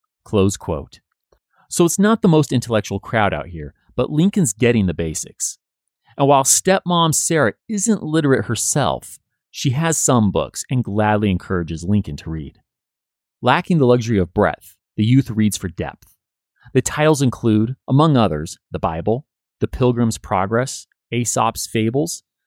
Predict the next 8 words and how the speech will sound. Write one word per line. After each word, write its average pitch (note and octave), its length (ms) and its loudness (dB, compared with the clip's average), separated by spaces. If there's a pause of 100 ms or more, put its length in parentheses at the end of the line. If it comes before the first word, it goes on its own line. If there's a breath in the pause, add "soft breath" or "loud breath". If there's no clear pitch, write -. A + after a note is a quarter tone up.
(120)
the C3+ 100 2
autobiography B2+ 840 2
of F#2+ 100 -4
Benjamin G2+ 320 0
Franklin, G#2 520 -6 (120)
and D3 240 2
Parson C#3+ 460 0
Weems' F2+ 480 -2